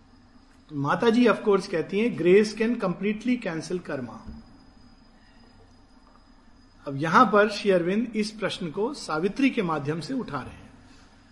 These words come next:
सावित्री के जीवन में आज के दिन सत्यवान की मृत्यु लिखी है, वो एक प्रकार का भाग्य है, एक ऐसा भाग्य जो उसे नहीं चाहिए। लेकिन क्या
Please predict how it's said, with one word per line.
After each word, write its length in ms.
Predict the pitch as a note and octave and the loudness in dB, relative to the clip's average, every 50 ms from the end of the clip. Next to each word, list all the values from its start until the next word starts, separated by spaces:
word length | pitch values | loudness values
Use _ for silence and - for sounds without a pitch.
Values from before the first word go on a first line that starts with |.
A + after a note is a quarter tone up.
| - _ _ - - - | -20 _ _ -20 -20 -20
सावित्री 600 | - - - E3 E3 F3+ G3+ A3+ G#3+ - D4+ C#4+ | -16 -10 -4 0 0 0 0 0 2 4 4 4
के 140 | C#4+ C#4+ B3+ | 4 4 2
जीवन 320 | F3 F#3 G3+ G3 G3+ G3 | 2 2 2 2 2 2
में 380 | F3+ E3+ E3+ F3 F#3 A3 - - - | 2 0 0 -2 -4 -6 -8 -8 -2
आज 300 | E3+ F#3 F#3+ G3 G3 - | 2 4 4 4 2 0
के 180 | - - A#3+ G#3+ | -4 0 0 2
दिन 380 | F3 F#3 F3+ F#3 G3+ A3+ - - | 2 2 2 2 0 -2 -6 -8
सत्यवान 600 | - - F#3+ F#3 - A3+ G#3+ G3+ F#3 F#3 G3 F#3 | -4 -4 -4 -2 0 2 2 2 2 0 0 -2
की 140 | - A#3 | -4 -2
मृत्यु 380 | G3 F3+ F3 F3 - - - A3+ | -2 -2 -2 -4 -6 -6 -6 -4
लिखी 320 | G3+ F3 E3+ - - F#3 | -4 -4 -6 -6 -4 -4
है, 300 | D3 C3 C3+ C#3 C#3+ - - - - - - - _ - - - _ _ _ _ - | -4 -2 -4 -4 -6 -10 -16 -20 -20 -20 -20 -20 _ -20 -20 -20 _ _ _ _ 6
वो 80 | A3 A#3 | 6 8
एक 200 | B3+ A#3+ A3+ - | 8 6 4 0
प्रकार 300 | G#3 G3+ G3 G#3 G#3 G#3 | -2 0 2 4 2 2
का 180 | G#3 C#4+ C#4 | 2 0 -2
भाग्य 380 | C4 F3+ D#3 F3+ F3 D#3 D#3 D3 | 0 2 2 0 0 0 -2 -6
है, 220 | A2+ G#2+ - - - - - - - F#3 | -6 -8 -12 -16 -20 -20 -20 -14 -8 -8
एक 140 | E3+ - | -4 0
ऐसा 260 | G3 F#3 - - A#3+ - | 0 0 0 0 -2 0
भाग्य 380 | D#3 D3+ E3+ F#3+ F#3+ A#3 C4 | 2 2 2 2 2 0 0
जो 140 | G#3 A#3+ A#3+ | 0 2 0
उसे 200 | A3+ G#3+ - C#4+ | 0 0 0 2
नहीं 260 | C#4 A#3 G#3 A3 A3+ | 4 6 6 6 6
चाहिए। 400 | - G3+ F3 D3 B2+ B2 A2+ G#2+ - - - - - - - - - _ - - - _ - - - _ _ - _ _ - - _ - - - | 4 2 0 0 -2 -6 -10 -12 -18 -20 -20 -20 -20 -20 -20 -20 -20 _ -20 -20 -20 _ -20 -20 -20 _ _ -20 _ _ -20 -20 _ -20 -12 -4
लेकिन 260 | F#3+ F#3+ F#3 C4 C4 | -4 0 4 4 4
क्या 500 | A3 - A#3 A#3+ B3+ - - B3 - - | 4 4 4 4 4 4 2 0 -4 -8